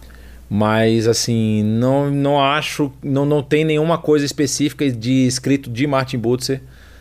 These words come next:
a respeito dos judeus que eu conheça, não conheço nada que ele tenha escrito especificamente. O Ju-, o Lutero que escreveu sobre isso diretamente, né?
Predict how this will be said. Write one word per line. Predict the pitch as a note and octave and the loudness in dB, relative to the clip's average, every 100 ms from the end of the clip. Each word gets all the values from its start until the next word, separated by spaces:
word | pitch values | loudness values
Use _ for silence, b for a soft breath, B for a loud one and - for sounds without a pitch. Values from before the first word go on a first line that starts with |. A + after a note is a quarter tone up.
| B B | B B
a | G#2+ B2+ | 0 2
respeito | B2+ B2+ B2 B2 | 2 2 0 0
dos | A2+ B2+ | 0 0
judeus | B2+ A2 G#2+ A#2 B2+ - - - - - - - - - - - - - - - | 0 0 2 2 -2 -10 -14 -20 -20 -20 -20 -20 -20 -20 -20 -20 -20 -20 -20 -4
que | A2+ | 0
eu | A#2 | 0
conheça, | - A#2 A2 A#2 - B2 | 0 0 2 0 0 0
não | B2 | -2
conheço | B2+ B2+ A#2+ - | -2 0 0 -2
nada | A2+ A2+ A#2 | -2 0 0
que | B2 | -2
ele | A#2 | -4
tenha | B2 | -4
escrito | - - - B2 B B | -4 -6 -4 -6 B B
especificamente. | - A#2+ - - C#3 A#2+ A#2 | -4 -2 0 0 2 0 0
O | |
Ju-, | A2 B2+ | -2 0
o | C#3 | 2
Lutero | D3+ - D3 D#3+ | 2 2 2 2
que | E3 | 0
escreveu | D#3 E3+ D3+ B2+ B2+ | -4 0 0 0 -2
sobre | C3 B2+ | -2 -2
isso | A#2+ A#2+ - b b b b | -2 -2 -6 b b b b
diretamente, | G2+ A2+ A2+ B2 F2 E2 E2+ | 0 0 2 -2 -2 -4 -6
né? | G2 | -8